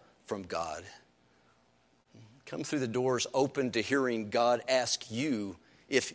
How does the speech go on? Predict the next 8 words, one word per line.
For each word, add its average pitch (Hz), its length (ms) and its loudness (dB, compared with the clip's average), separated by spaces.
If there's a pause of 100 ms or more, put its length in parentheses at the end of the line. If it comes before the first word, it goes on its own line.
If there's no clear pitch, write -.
you 135 320 -2
will 113 240 -2
go 85 460 -10 (1120)
where 127 100 0
he 120 140 0
wants 113 340 2
to 104 100 -6
send 98 540 0